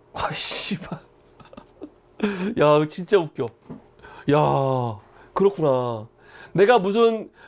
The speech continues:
범죄 의혹이 있는데 내 범죄 의혹과 관련해가지고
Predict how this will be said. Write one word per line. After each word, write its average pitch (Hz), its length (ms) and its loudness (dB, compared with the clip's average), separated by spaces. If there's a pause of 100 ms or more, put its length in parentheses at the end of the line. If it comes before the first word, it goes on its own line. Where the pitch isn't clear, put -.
범죄 226 360 2
의혹이 208 380 2
있는데 156 560 0 (840)
내 208 140 6
범죄 214 340 2
의혹과 202 180 4
관련해가지고 160 920 0